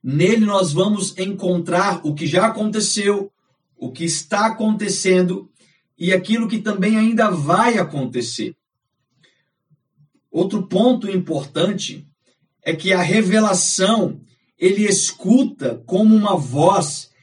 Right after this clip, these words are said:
e ele deixa bem claro no verso dez que ele escuta essa voz atrás dele.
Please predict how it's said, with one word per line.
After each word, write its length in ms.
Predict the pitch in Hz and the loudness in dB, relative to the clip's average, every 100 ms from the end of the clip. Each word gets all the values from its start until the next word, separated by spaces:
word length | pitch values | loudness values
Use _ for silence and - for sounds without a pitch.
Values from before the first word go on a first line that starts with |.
| _ | _
e 100 | 147 | -8
ele 180 | 196 208 | -4 -2
deixa 280 | 190 220 208 | 0 0 0
bem 280 | 160 226 294 | 0 0 0
claro 840 | - 170 175 240 269 190 127 - - - - | -4 -2 0 2 2 2 0 -4 -10 -20 -10
no 180 | 147 185 | -2 -2
verso 420 | 160 180 214 170 | 2 2 2 -2
dez 520 | 143 139 185 180 - | -4 0 2 0 -2
que 120 | - 202 | -10 -8
ele 140 | 202 | -6
escuta 300 | - 214 220 | -6 -6 -6
essa 200 | 185 170 | -6 -6
voz 400 | 131 165 196 - - | 0 0 0 -4 -6
atrás 720 | 185 - - 185 240 214 151 | -8 -8 -2 0 2 0 -2
dele. 340 | 113 117 - | -4 -4 -4